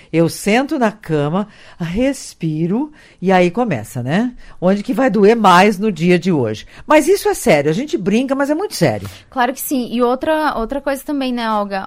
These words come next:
Speaker 2: O-, hoje, por conta do, do estilo de vida, a comodidade, muitas vezes, né, que a tecnologia e tudo mais trouxe pra, pra, pra vida das pessoas, de modo geral, né?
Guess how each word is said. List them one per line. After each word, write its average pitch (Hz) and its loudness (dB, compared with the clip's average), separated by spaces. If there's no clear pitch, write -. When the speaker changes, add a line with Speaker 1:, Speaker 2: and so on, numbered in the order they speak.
Speaker 2:
O-, 202 -8
hoje, 226 -4
por 233 -10
conta 226 -8
do, 233 -8
do 202 -10
estilo 247 -8
de 240 -8
vida, 220 -6
a 208 -6
comodidade, 240 -2
muitas 226 -4
vezes, 220 -2
né, 226 -2
que - -8
a 214 -4
tecnologia 359 2
e - -8
tudo 254 -4
mais 247 0
trouxe 294 0
pra, 202 -6
pra, 202 -10
pra 214 -6
vida 285 -2
das 208 -2
pessoas, 254 -2
de 220 -6
modo 208 -4
geral, 220 0
né? 254 -4